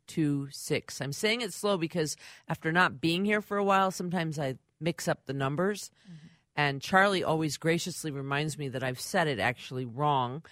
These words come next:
Speaker 1: so then I must say it again. <laughs> Six five one, four six one, nine two two six. Listen, it's about sixteen past, but I'm gonna squeeze this in.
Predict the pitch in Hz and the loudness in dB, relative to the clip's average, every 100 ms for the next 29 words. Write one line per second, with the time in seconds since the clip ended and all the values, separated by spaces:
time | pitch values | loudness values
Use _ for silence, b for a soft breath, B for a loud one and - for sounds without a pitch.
0 | b b 151 123 170 147 143 139 - 147 | b b -6 0 2 2 2 0 0 0
1 | 131 131 170 180 120 76 - - - - | 0 -2 4 4 4 0 -6 -4 -4 2
2 | 190 175 196 180 139 - B B - 196 | 4 4 6 4 4 -6 B B 2 6
3 | 196 - 196 156 - 170 156 139 143 147 | 6 6 2 2 2 6 6 6 4 4
4 | 151 147 180 156 165 151 - 135 - - | 0 -2 -2 -2 -2 -2 -2 -4 -4 -16
5 | b b b _ - 214 233 240 180 131 | b b b _ -4 2 2 2 -6 -6
6 | - 185 214 190 165 - 220 - 208 196 | -6 -6 -2 0 0 -2 -8 -4 -4 2
7 | 185 170 180 214 302 262 - 226 180 190 | 2 2 0 0 0 -6 -6 -8 -4 -4
8 | - 180 113 | -2 -4 -4